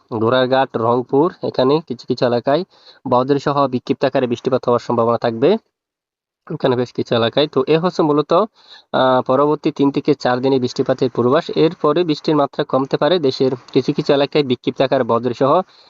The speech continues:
বৃষ্টিপাত শুরু হতে পারে। শুক্রবার পাঁচ তারিখ নাগাদও দেশের কিছু কিছু এলাকায় বিক্ষিপ্ত বজ্র সহ বৃষ্টিপাত শুরু হওয়ার সম্ভাবনা থাকবে। আর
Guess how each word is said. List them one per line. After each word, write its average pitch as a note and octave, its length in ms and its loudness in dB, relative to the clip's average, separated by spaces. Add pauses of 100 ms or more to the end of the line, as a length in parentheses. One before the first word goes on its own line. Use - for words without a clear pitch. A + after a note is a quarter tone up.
(140)
বৃষ্টিপাত B2 360 0
শুরু A#2+ 180 2
হতে A#2+ 200 0
পারে। C3+ 200 0
শুক্রবার C#3 420 0
পাঁচ C3 180 -2
তারিখ C3 200 0
নাগাদও C3 300 0
দেশের C3 240 -2
কিছু B2+ 240 -4
কিছু B2+ 200 2
এলাকায় D3+ 340 0 (440)
বিক্ষিপ্ত C3+ 300 0
বজ্র B2+ 320 0
সহ E3 160 0
বৃষ্টিপাত C3+ 360 0
শুরু B2 160 0
হওয়ার B2 160 0
সম্ভাবনা A2+ 340 0
থাকবে। A2 280 -2 (420)
আর C#3 200 2